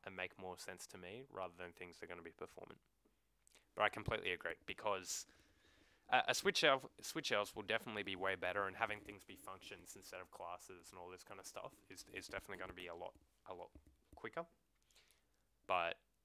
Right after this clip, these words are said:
yeah, for now at least, uh, I would really, my, my kind of, the reason that I wanna do classes for instructions is because I wanna be able to do mix-ins for the different addressing modes.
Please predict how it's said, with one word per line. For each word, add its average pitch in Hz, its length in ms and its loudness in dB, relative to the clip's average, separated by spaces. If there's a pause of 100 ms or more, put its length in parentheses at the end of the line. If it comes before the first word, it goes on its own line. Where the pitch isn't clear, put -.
(320)
yeah, - 120 -12 (320)
for 131 100 -2
now 113 240 4
at - 100 -2
least, - 380 -4 (640)
uh, 92 140 4 (100)
I 98 40 0
would 104 200 -2
really, 123 480 -4 (140)
my, 101 200 2 (100)
my 98 80 -2
kind 135 180 -4
of, 117 60 -12
the 110 80 -2
reason 143 320 -2
that 147 40 0
I 127 60 2
wanna 95 300 -2
do 90 120 -4
classes 90 500 -6
for - 120 -8
instructions 87 800 -10
is 82 100 -16
because - 300 -10
I 90 40 -4
wanna 98 200 -4
be 101 100 -4
able 92 160 -2
to 90 120 -8
do 85 260 -8
mix-ins 82 720 -10 (960)
for 98 140 -6
the 98 100 -6
different 95 340 -10
addressing 95 460 -8
modes. 151 380 -8